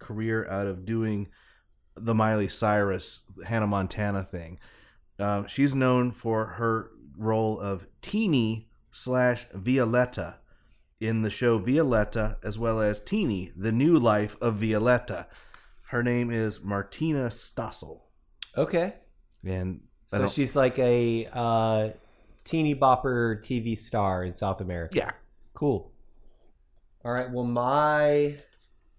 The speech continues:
Speaker 2: actress is twenty-two now.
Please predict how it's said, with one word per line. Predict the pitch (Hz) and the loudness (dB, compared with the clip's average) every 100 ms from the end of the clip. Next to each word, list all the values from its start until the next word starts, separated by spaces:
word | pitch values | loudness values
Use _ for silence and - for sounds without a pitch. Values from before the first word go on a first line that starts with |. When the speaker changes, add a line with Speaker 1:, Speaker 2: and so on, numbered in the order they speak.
| - | -2
Speaker 2:
actress | 120 139 - - 110 107 110 - - - _ - - - - _ | 2 2 -2 -4 -2 -2 -4 -10 -16 -18 _ -20 -20 -20 -20 _
is | 120 123 123 123 120 120 113 - | -2 0 2 2 0 0 -4 -8
twenty-two | - 165 156 - - 202 202 | 2 4 4 0 0 2 4
now. | 113 87 78 - | 4 2 -4 -12